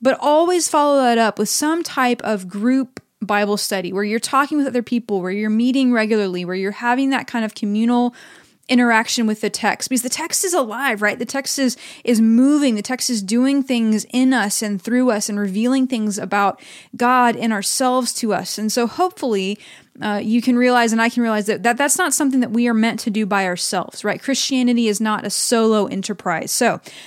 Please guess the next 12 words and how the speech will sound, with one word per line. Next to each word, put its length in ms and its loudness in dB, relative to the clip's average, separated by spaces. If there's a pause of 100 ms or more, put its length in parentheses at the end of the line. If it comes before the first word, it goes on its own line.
(160)
I 60 -2
hope 220 4
that 200 4
offers 500 0
a 100 -2
little 220 2
bit 140 2
of 240 -4
good 340 2
information 580 -2
and 120 -8
context 760 -4